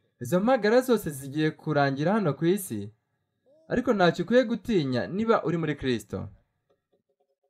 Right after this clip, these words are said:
Kugaruka kwa kabiri kwa Kristo kwitwa intambara ya Armageddon. Ese ni iki si igice cyerekeye intambara ya Armageddon? Bashobora kuvuga ngo hagiye kuzabaho intambara mu burasirazuba bwo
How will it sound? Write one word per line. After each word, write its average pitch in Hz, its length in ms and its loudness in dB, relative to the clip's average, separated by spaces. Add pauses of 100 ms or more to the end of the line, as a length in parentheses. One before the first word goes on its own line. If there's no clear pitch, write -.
(1900)
Kugaruka 165 340 2
kwa 180 120 0
kabiri 254 240 4
kwa 247 200 4
Kristo 180 540 -4 (520)
kwitwa 175 540 -2
intambara 147 400 2
ya 127 60 6
Armageddon. 120 640 0 (120)
Ese 240 280 -2
ni 240 140 -2
iki 226 200 -8
si 220 160 -8
igice 180 240 -6
cyerekeye 175 300 -2
intambara 120 340 2
ya 113 60 6
Armageddon? 107 720 -2 (1400)
Bashobora 156 380 4
kuvuga 190 440 0
ngo 156 120 2
hagiye 156 280 2
kuzabaho 160 640 4
intambara 143 480 0
mu 151 60 -4
burasirazuba 196 400 0
bwo 196 120 2